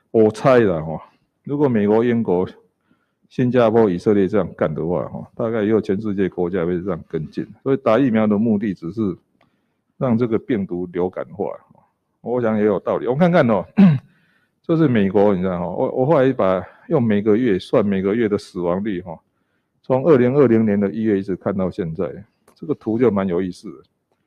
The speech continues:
前面两个月美国 case 不多嘛哈，所以它死亡率也不多，多，不多。到去年四月、五月的时候，你看哦，那时候美国一个月去算，你知道哈，它的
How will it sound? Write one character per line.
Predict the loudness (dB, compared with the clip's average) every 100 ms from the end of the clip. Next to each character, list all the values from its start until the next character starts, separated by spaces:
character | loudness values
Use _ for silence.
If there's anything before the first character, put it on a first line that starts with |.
| _ _ _ _ -4
前 | 2
面 | 4 4
两 | 4
个 | 6
月 | 4
美 | 4 2
国 | 0 -2
case | -2 -4 -4
不 | -8
多 | -4 -4
嘛 | -4 -8
哈， | -12 -14 -10
所 | -6
以 | -6 -4
它 | -4 -4 -8 _ _ _ _ _ _ _ _ _ _ _
死 | -10 -2
亡 | -2
率 | 0
也 | -4
不 | -6
多， | -8 -8 -8
多， | -8 -8
不 | -8 -8
多。 | -4 -2 -4 -10 _ _ -4
到 | -2
去 | 2 2
年 | 2 2 0 -6
四 | -14 -12 -2 2
月、 | 2
五 | 2 0
月 | 0
的 | 0
时 | -2
候， | -2 -2
你 |
看 | -2 0
哦， | -2 -2
那 | 0
时 | 0
候 | 0
美 | 0 0
国 | 0
一 | -2
个 | -2 0
月 | 0 -2 -2 _ _ _ _ _ _
去 | -6
算， | -4 0 2
你 | 2
知 | 0
道 | -2
哈， | -2 -6
它 | -4
的 | 0 2 2